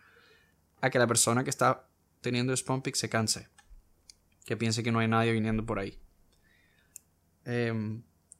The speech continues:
énfasis en esto de la, de reforzar las tres paredes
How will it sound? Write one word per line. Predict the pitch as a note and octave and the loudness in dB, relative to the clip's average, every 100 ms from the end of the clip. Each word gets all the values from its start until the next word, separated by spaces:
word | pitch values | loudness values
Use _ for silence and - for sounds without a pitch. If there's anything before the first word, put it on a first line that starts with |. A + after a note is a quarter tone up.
| _ - - _ | _ -20 -20 _
énfasis | B2 C3 C#3 - C#3 | 0 2 4 4 4
en | B2 | 2
esto | A#2+ - C3+ | 0 0 2
de | B2+ | 2
la, | B2 A2 - | 2 0 -2
de | B2 A2+ G#2+ G#2+ G#2 | -2 0 0 -2 -6
reforzar | A2 A#2 A2+ - A2+ | -6 -6 -4 -2 0
las | B2 A#2+ | 0 -2
tres | - B2 | -2 -2
paredes | - B2 A#2+ B2+ C#3 - - | 2 2 4 2 0 -2 -6